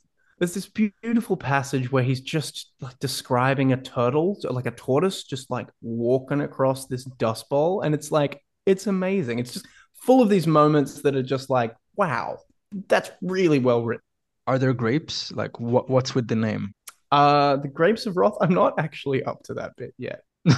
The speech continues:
Speaker 2: All right, I forgot we're discussing books we haven't finished. Sorry.
Speaker 1: Yeah, well, yeah, exactly. Nothing can grow, so I'm assuming it ties into that. So there's gonna be people just, like, smacking their head here, like, "It's in the first few pages." No, but it's, um, no, it's a great book,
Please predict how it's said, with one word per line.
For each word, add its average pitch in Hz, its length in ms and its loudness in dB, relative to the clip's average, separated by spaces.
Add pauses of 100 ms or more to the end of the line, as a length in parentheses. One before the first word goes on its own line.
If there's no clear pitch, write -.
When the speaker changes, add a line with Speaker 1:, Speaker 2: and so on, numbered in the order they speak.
(1200)
Speaker 2:
All 151 140 8
right, 156 200 10
I 131 40 6
forgot 170 380 6
we're 156 80 8
discussing 151 520 4
books 160 220 2
we 147 80 2
haven't 139 260 2
finished. 139 480 -2
Sorry. 139 280 -2 (640)
Speaker 1:
Yeah, 123 260 0
well, 147 220 0
yeah, 120 100 2
exactly. 113 400 -4
Nothing 175 320 2
can 160 160 2
grow, 113 360 2
so 113 400 -4
I'm 135 180 -2
assuming 143 460 -2
it 135 320 -6
ties 120 260 0
into 113 160 -2
that. 113 260 -4
So 131 80 -8
there's 120 200 -8
gonna 131 100 -4
be 117 100 -4
people 113 320 -10
just, 110 140 -16
like, 117 180 -12
smacking - 520 -12
their - 120 -14
head 110 240 -10
here, - 200 -10
like, 131 260 -14
"It's 302 320 -8
in 311 220 -4
the 320 80 -6
first 285 260 -2
few 285 100 -4
pages." 269 320 -4 (460)
No, 120 240 2
but 151 160 6
it's, 160 220 0
um, 165 220 6
no, 202 140 6
it's 131 100 0
a 131 40 -12
great 170 200 2
book, 170 260 0